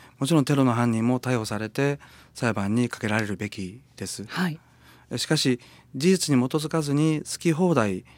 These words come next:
Speaker 1: 偏見を助長するような悪口を書き立てるということになってくると、
Speaker 2: うん。
Speaker 1: これは逆に書かれた側の人権を侵害するということにもなってきます。
Speaker 2: そうですね。
Speaker 1: まあ、これは表現の自由と、まあ、私たちの言葉で言うと、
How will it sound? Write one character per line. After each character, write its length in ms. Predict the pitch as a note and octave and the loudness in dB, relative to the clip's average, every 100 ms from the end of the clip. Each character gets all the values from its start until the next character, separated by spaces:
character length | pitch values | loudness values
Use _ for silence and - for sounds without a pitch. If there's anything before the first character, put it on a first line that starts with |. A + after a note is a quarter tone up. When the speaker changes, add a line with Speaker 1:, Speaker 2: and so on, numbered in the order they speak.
| - - - | -20 -20 -2
Speaker 1:
偏 200 | A#2+ A#2+ | 0 2
見 160 | B2 A2+ | 2 2
を 20 | |
助 160 | A2 | 0
長 140 | A2 B2+ | 0 -2
す 100 | C#3 | 0
る 80 | C3+ | 2
よ 60 | |
う 40 | A#2+ | 2
な 120 | G2+ | 0
悪 200 | G2+ D3+ | 0 0
口 220 | D3+ - | 0 -4
を 80 | G2 | -8
書 100 | - | -10
き 20 | |
立 180 | - A#2+ | -8 -4
て 80 | F3+ | -2
る 120 | D#3+ | -2
と 100 | A2 | -2
い 20 | |
う 40 | G#2+ | -4
こ 80 | |
と 80 | G#2+ | -4
に 40 | G2 | -4
な 80 | |
っ 40 | G#2+ | -6
て 120 | G#2+ | -8
く 80 | F#2 | -10
る 80 | F#2 | -6
と、 200 | A#2+ E3 | -4 0
Speaker 2:
う 20 | |
ん。 680 | F#3 F#3 F3 E3 D3+ C#3+ C3+ | 2 2 0 -4 -8 -12 -4
Speaker 1:
こ 120 | C#3 | 0
れ 40 | |
は 60 | C3+ | 2
逆 240 | B2+ B2+ | 0 2
に 140 | F3 E3 | 0 0
書 60 | |
か 100 | - | 0
れ 80 | E3 | 0
た 160 | B2 G#2+ | 2 0
側 160 | G#2 | 0
の 80 | G#2+ | -2
人 220 | G2 A#2 | -2 -2
権 160 | D3+ D#3+ | 0 -2
を 40 | |
侵 180 | D3+ D#3 | 0 0
害 120 | D3+ | 0
す 100 | C#3+ | 0
る 60 | C3+ | -2
と 80 | C#3+ | -2
い 60 | |
う 20 | C3 | -2
こ 140 | C3+ | -2
と 100 | C#3+ | -2
に 80 | E3 | 2
も 260 | C#3+ G2+ - - - _ | 2 2 -4 -20 -20 _
な 80 | A2+ | -4
っ 40 | G#2+ | -4
て 100 | G2 | -6
き 80 | |
ま 100 | G2 | -6
す。 160 | F#2+ F2+ | -4 -8
Speaker 2:
そ 160 | - F3+ | -8 -8
う 80 | D3 | -8
で 100 | C3 | -10
す 140 | - | -12
ね。 520 | C3 G#3+ C4+ G#3 D3 - _ - - | -2 2 4 2 -2 -12 _ -20 -16
Speaker 1:
ま 60 | B2 | -6
あ、 20 | |
こ 100 | C3+ | -2
れ 80 | C#3+ | 2
は 260 | E3+ F3 - - _ - | 4 2 -4 -20 _ -2
表 200 | B2 B2 | 2 4
現 80 | B2 | 4
の 60 | G2+ | 2
自 180 | - | -2
由 160 | A2 G#2 | -2 -4
と、 360 | - C#3 D3 D3+ - - - | 0 0 0 -4 -14 -20 -4
ま 120 | A#2 | -2
あ、 40 | |
私 280 | G2+ A#2+ B2+ | 0 0 -2
た 80 | A2+ | -4
ち 80 | G#2 | -6
の 60 | |
言 220 | F#2+ C3 C3 | -2 -2 0
葉 80 | |
で 120 | A#2+ A#2 | 0 -2
言 100 | A#2+ | -2
う 40 | |
と、 280 | - D#3 | 2 2